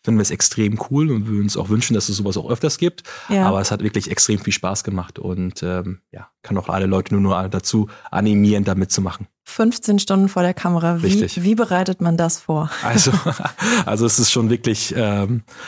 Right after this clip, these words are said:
Speaker 1: also da haben wir intern, na klar, vieles geplant, aber am Ende haben wir einfach das Ganze wirklich durchgezogen. Wir haben nochmal,
Speaker 2: Mhm.
Speaker 1: klar,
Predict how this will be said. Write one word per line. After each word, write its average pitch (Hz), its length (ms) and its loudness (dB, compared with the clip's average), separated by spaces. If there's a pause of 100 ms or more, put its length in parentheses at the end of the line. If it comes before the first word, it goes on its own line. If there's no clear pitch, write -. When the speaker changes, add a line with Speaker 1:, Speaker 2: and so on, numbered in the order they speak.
(120)
Speaker 1:
also 101 160 2
da 101 240 -2
haben 110 300 2
wir 110 300 0
intern, 123 520 0
na 110 80 0
klar, 107 260 -2
vieles 135 400 0
geplant, 131 540 -2
aber 104 160 -2
am 101 120 0
Ende 131 540 0
haben 117 180 0
wir 113 140 0
einfach 104 320 -4
das - 140 -6
Ganze 104 220 -2
wirklich - 220 -6
durchgezogen. 95 580 -4
Wir 98 60 0
haben 98 80 0
nochmal, 101 340 4
Speaker 2:
Mhm. 95 80 2
Speaker 1:
klar, 101 240 -4